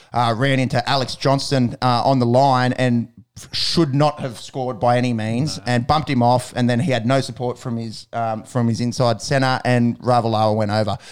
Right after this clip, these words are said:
Speaker 1: And, uh, you know
Speaker 2: Uh,
Speaker 1: how, how Steen was asking last
Speaker 2: yeah.
Speaker 1: week about why Alex Johnston has never been considered for Origin.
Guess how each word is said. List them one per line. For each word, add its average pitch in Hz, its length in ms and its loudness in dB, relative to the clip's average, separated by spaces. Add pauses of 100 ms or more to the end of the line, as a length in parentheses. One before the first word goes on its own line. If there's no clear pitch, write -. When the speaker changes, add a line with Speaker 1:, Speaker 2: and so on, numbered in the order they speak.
(240)
Speaker 1:
And, 131 160 -4
uh, 135 240 -8 (240)
you 160 140 -8
know 170 60 0
Speaker 2:
Uh, 147 240 2
Speaker 1:
how, 139 60 -10
how 147 80 -4
Steen 165 240 -4
was 131 140 -4
asking 120 280 -4
last 117 220 -2
Speaker 2:
yeah. 139 100 -4
Speaker 1:
week 120 220 -4
about 117 360 -2 (460)
why 117 560 2
Alex 120 220 -2
Johnston 120 320 -8
has 110 140 -8
never 107 160 -4
been 107 180 -6
considered 107 560 -8 (100)
for 107 300 -10 (100)
Origin. 120 600 -2